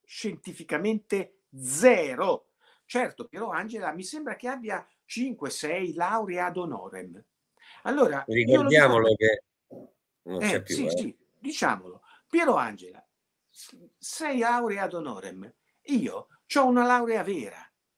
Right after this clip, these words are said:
Speaker 1: La mia laurea vera conta un miliardo di più di tutte le tue cazzo di lauree ad honorem, che non contano una bella sega di nulla, perché bisogna essere chiari su questa cosa.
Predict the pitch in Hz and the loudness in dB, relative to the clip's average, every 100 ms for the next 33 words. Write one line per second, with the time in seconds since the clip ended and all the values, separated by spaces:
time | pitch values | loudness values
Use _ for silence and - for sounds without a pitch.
0 | _ _ - 170 277 269 226 240 190 135 | _ _ -8 -6 -4 -2 0 0 -2 -4
1 | 107 _ - 113 135 113 - 87 113 _ | -8 _ -20 -10 -6 -6 -6 -12 -12 _
2 | - _ - 214 175 139 143 180 202 226 | -20 _ -4 0 0 0 0 2 2 4
3 | 269 240 190 156 156 151 196 247 - - | 6 4 2 -6 -6 -8 -6 -6 -6 -14
4 | - 160 165 320 311 - 180 175 - 185 | -14 -12 -4 2 2 4 0 0 2 2
5 | - - 233 208 - - 175 165 165 _ | 2 2 2 2 -4 -6 -6 -6 -14 _
6 | 156 208 220 208 180 175 160 156 151 101 | 0 2 2 -2 -4 -4 -4 -4 -8 -8
7 | - - _ - - - 196 185 190 - | -20 -20 _ -20 -20 -6 -4 -2 -4 -2
8 | 262 240 220 196 180 165 160 160 151 - | 0 0 0 -2 -4 -4 -2 -2 -4 -4
9 | 285 220 220 190 170 127 92 92 - - | -4 0 0 0 -6 -6 -10 -16 -20 -20
10 | _ 320 311 302 285 285 285 254 285 285 | _ -8 -6 -4 -4 -2 -2 -2 -4 -6
11 | 285 359 185 113 107 - 107 - - - | 0 4 4 2 -4 -12 -14 -14 -14 -16
12 | - 85 - | -20 -20 -20